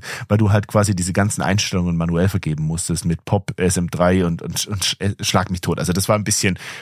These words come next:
da habe ich bestimmt eineinhalb Stunden versenkt, ähm, bis ich die Einstellungen richtig hatte. Und Hostinger gibt dir da quasi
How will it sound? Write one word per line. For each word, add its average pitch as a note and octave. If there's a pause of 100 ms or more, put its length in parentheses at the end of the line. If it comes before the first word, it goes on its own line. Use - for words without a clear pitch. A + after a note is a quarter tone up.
(260)
da A#2+
habe G#2+
ich G#2+ (100)
bestimmt D3
eineinhalb A2+
Stunden G#2
versenkt, A2 (340)
ähm, F#2+
bis -
ich G#2
die G#2
Einstellungen E2
richtig -
hatte. D#2 (320)
Und F2 (460)
Hostinger C3+
gibt -
dir A2+
da F#2+
quasi G2